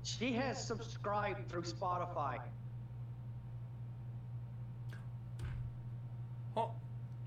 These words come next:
Speaker 2: hold up. Huh? Wait, you can subscribe through, wait, what?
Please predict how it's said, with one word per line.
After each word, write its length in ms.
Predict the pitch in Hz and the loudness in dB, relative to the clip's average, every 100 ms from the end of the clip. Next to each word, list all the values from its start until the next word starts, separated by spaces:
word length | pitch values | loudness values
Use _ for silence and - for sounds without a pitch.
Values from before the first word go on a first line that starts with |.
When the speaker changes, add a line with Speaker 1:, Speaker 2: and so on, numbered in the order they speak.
| - - - - - - - - - - - - 220 | -4 -4 -4 -4 -4 -4 -4 -4 -4 -4 -4 0 4
Speaker 2:
hold 180 | 226 156 | 6 8
up. 240 | 107 - - - - - - - - - - - - - | 6 2 -2 -4 -4 -4 -4 -4 -4 -2 -2 -2 -2 4
Huh? 140 | 214 220 - - - - - - - - - - - - - - - - - 156 | 6 6 4 -4 -4 -4 -4 -4 -4 -4 -4 -4 -4 -4 -4 -4 -4 -4 -2 4
Wait, 160 | 165 | 6
you 100 | 160 | 6
can 180 | 190 208 | 4 2
subscribe 600 | 165 127 - 175 180 - | 2 0 4 6 6 4
through, 160 | 160 139 117 110 - | 0 0 -2 -4 -2
wait, 140 | 101 120 | -2 0
what? 180 | 117 | 0